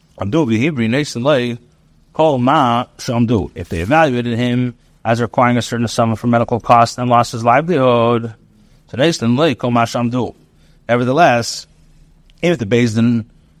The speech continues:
evaluated him as requiring a certain sum for medical costs and loss of livelihood, and he healed sooner than expected, they nevertheless give him the entire sum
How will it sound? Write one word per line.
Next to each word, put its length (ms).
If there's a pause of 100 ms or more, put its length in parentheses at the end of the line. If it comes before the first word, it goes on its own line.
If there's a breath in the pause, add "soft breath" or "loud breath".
evaluated 680
him 220
as 140
requiring 360
a 40
certain 260
sum 220
for 100
medical 300
costs 380
and 100
loss 280
of 100
livelihood, 460
and 120
he 120
healed 260
sooner 240
than 140
expected, 520 (400 soft breath)
they 100
nevertheless 540
give 200
him 100
the 80
entire 380
sum 500